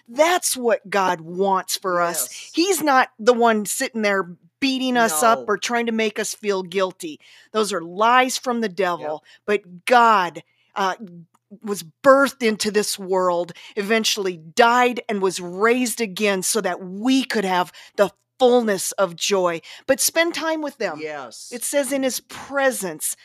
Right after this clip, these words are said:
Speaker 1: So spend time this season with Jesus, and you'll
Speaker 2: Yes.
Speaker 1: be full of joy.
Speaker 2: Full.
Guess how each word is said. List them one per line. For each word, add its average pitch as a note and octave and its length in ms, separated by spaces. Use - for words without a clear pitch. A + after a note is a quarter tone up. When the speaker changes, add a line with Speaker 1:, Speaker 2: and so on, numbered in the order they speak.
Speaker 1:
So B3+ 180
spend D4+ 640
time C4 600
this B3 260
season G3 720
with G#3 260
Jesus, A3+ 1000
and G#3+ 180
you'll A#3+ 180
Speaker 2:
Yes. F#3 60
Speaker 1:
be F#3 180
full A#3 540
of G3+ 260
joy. F#3+ 580
Speaker 2:
Full. D#3+ 380